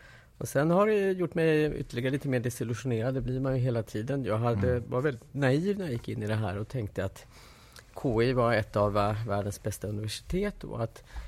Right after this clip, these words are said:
Speaker 1: den anda som framstående forskare där, som Georg Klein och andra väldigt
Speaker 2: Mm.
Speaker 1: duktiga människor, det genomsyrar hela universitetet. Att man, man sökte sanningen, att man satte san-,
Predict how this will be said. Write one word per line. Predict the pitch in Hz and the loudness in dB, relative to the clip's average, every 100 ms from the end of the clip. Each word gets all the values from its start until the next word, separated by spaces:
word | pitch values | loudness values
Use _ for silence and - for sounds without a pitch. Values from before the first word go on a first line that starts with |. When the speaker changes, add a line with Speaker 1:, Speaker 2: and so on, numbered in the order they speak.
| - - | -14 -2
Speaker 1:
den | 120 117 | 2 2
anda | - 127 113 123 139 | 4 2 2 4 2
som | - 120 117 | 2 0 0
framstående | - 127 117 107 147 156 147 | 0 2 2 -2 -2 -2 -2
forskare | - 120 - 117 | -2 -4 -2 -2
där, | 104 98 | 0 -2
som | 107 | -2
Georg | 101 104 104 | 0 0 -2
Klein | - 113 110 110 110 | -2 0 0 0 0
och | 110 | 0
andra | 110 104 110 | 0 0 0
väldigt | 113 107 | 0 0
Speaker 2:
Mm. | 104 | 0
Speaker 1:
duktiga | - - 107 | -2 -4 -4
människor, | 107 107 - | -4 -4 -4
det | 101 113 | -4 -4
genomsyrar | 113 139 117 107 98 - 147 135 | -2 2 2 0 -2 -4 0 0
hela | 120 107 | 0 -2
universitetet. | 110 113 - - 233 - - - | -2 -4 -6 -4 -4 -4 -8 -10
Att | 107 | -8
man, | 113 110 - - - - | -6 -6 -10 -20 -20 -14
man | - 135 | -4 -4
sökte | - 143 - 110 | 0 -2 -2 -8
sanningen, | - 147 107 110 147 117 - | -2 -2 0 0 -2 -4 -4
att | |
man | 113 107 | -4 -4
satte | 110 104 | -4 -6
san-, | - 120 104 110 | -4 -4 -4 -6